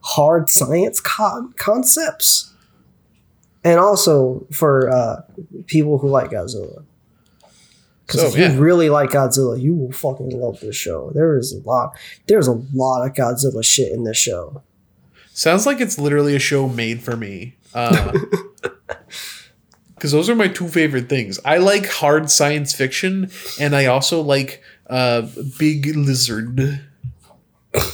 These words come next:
Speaker 1: It's good. There are whole episodes that are nothing but just people talking science at each other. <laughs>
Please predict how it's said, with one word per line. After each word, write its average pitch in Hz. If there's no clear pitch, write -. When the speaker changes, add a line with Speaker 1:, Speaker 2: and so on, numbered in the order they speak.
Speaker 1:
It's 147
good. 127
There 165
are 214
whole 170
episodes 147
that 151
are 143
nothing 139
but 151
just 151
people 147
talking 139
science 131
at 123
each 127
other. 95
<laughs> -